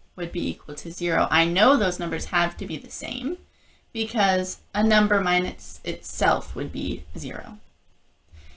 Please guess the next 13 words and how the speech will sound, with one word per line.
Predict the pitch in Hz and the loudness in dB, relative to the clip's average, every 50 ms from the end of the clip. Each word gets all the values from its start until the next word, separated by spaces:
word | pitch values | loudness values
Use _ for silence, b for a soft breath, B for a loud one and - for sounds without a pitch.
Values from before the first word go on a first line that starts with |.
| b b b b b - | b b b b b -4
And | - 175 175 175 | 0 0 2 2
now | 170 165 170 175 | 4 4 4 6
we | 170 170 175 | 4 2 0
have | 185 180 160 156 151 - - - | 0 0 0 0 0 -2 -2 -4
a | 175 | -4
number | 170 165 160 160 165 - | -2 0 0 0 -2 -4
plus | - - - 202 196 - | -4 -2 0 0 0 0
a | - 175 | 0 -2
number | 170 160 156 165 | -2 -2 -2 -4
will | 151 151 156 | -4 -4 -4
equal | 156 151 - - 165 | -6 -6 -8 -10 -10
thirty-four. | 156 - 165 160 - 165 - - 170 156 156 | -8 -6 -6 -6 -6 -6 -6 -2 -2 -2 0
Well, | 165 175 180 - 220 | 2 6 6 6 6